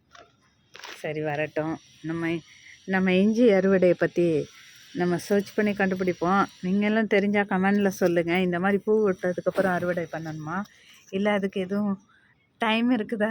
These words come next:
அறுக்கறதுக்கு? இந்த மாதிரி இலையெல்லாம் காஞ்ச பிறகு அறு-, அறுவடை பண்ணணுமா என்னன்னு சொல்லுங்க. நான் இந்த மாதிரி இலையெல்லாம் காஞ்ச பிறகு அறுவடை பண்ணணும்னு நினச்சிட்டு இருக்கேன், இருந்தேன். ஆனா, இன்னைக்கு தான் பார்க்குறேன். ஒரு சர்ப்ரைஸா இந்த பக்கமா ஒரு பூ வருது, இந்த பக்கமா ஒரு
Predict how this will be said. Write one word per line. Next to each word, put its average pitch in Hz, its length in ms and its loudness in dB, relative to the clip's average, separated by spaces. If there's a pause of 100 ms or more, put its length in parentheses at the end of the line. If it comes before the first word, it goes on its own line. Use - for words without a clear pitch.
அறுக்கறதுக்கு? 190 600 -4
இந்த 208 220 0
மாதிரி 196 240 0
இலையெல்லாம் 220 580 2
காஞ்ச 226 340 0
பிறகு 202 360 2
அறு-, 175 360 0
அறுவடை 185 420 2
பண்ணணுமா 165 480 -2
என்னன்னு 156 440 -4
சொல்லுங்க. 147 300 -6 (800)
நான் 202 320 2
இந்த 214 140 2
மாதிரி 214 280 4
இலையெல்லாம் 208 480 2
காஞ்ச 202 260 2
பிறகு 196 280 2
அறுவடை 185 380 2
பண்ணணும்னு 170 520 -2
நினச்சிட்டு 165 480 -4
இருக்கேன், 160 380 -6 (640)
இருந்தேன். 190 540 4 (120)
ஆனா, 208 280 2
இன்னைக்கு 202 480 0
தான் 220 180 0
பார்க்குறேன். 180 440 0 (140)
ஒரு 180 160 2 (120)
சர்ப்ரைஸா 196 640 0 (460)
இந்த 175 220 -2
பக்கமா 196 320 -4 (140)
ஒரு 196 160 -2
பூ 220 140 -6 (100)
வருது, 214 300 -2 (340)
இந்த 190 180 -2
பக்கமா 165 360 -10
ஒரு 160 140 -10